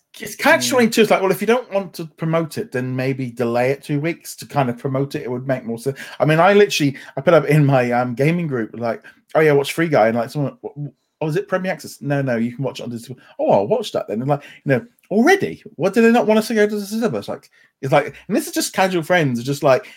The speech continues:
Speaker 1: "Yeah, yeah, you can kind of, um, it's on there now." And they're like, "Already?" It, it, it just didn't know it. And it's definitely, it was definitely a fun movie. Um, I watched it the other night.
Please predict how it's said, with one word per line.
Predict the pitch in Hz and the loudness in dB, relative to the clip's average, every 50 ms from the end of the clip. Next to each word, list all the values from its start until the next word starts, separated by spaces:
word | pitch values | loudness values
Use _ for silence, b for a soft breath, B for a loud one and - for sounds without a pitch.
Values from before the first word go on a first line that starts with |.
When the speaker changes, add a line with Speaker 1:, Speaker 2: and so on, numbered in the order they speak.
| B B - | B B -2
Speaker 1:
"Yeah, | 156 160 | 0 2
yeah, | 156 147 151 | 2 4 2
you | 135 127 127 123 | 2 0 -2 -4
can | - 143 131 135 131 120 | -6 -6 -6 -6 -6 -6
kind | - - 127 127 120 | -4 -4 -4 -2 -2
of, | 117 113 117 - - - _ _ - | -4 -4 -6 -10 -18 -20 _ _ -4
um, | 120 117 117 113 117 120 120 - _ _ _ _ _ _ _ _ _ _ | -2 -2 0 -2 -2 -4 -6 -10 _ _ _ _ _ _ _ _ _ _
it's | 147 - 135 | -6 -4 -2
on | 127 127 | -2 0
there | 120 110 | 0 0
now." | 107 120 127 117 | 0 0 0 0
And | 113 | 0
they're | 113 104 | -2 -2
like, | 98 - - | -4 -4 -4
"Already?" | 156 185 254 294 - - - - _ _ _ _ _ | -2 0 0 0 0 -2 -6 -10 _ _ _ _ _
It, | - 120 - _ | -18 -18 -14 _
it, | - 151 147 - b b b b b b _ | -8 -8 -8 -8 b b b b b b _
it | - 117 - 143 | -12 -6 -4 -4
just | 139 135 139 - - | -2 -2 -4 0 2
didn't | 143 139 135 135 139 143 135 - 123 131 135 | 2 2 2 2 -2 -8 -8 -8 -8 -2 0
know | 147 143 120 | 2 2 4
it. | 107 - | 2 2
And | 120 113 113 b b b b b b b b b | 0 0 -2 b b b b b b b b b
it's | 170 180 175 | 0 0 2
definitely, | - 233 220 233 233 214 185 185 196 | 2 0 2 4 4 4 4 4 2
it | 185 | 0
was | 165 165 147 | 0 2 4
definitely | - 208 202 - 202 190 170 | 4 4 4 2 -2 -4 -4
a | 135 - | -4 -6
fun | - - 165 156 151 151 | -2 2 2 2 4 2
movie. | 151 147 147 156 170 180 156 b b b b b b b _ | 0 0 0 -2 -2 -4 -6 b b b b b b b _
Um, | - 110 117 123 131 | -2 -2 -2 -2 -2
I | |
watched | 135 151 165 156 - - | -2 -2 -2 -2 -4 -6
it | - 185 | -6 -2
the | 143 143 | 0 0
other | 139 135 135 | 0 2 2
night. | 135 135 135 135 135 - | 2 2 2 2 0 -2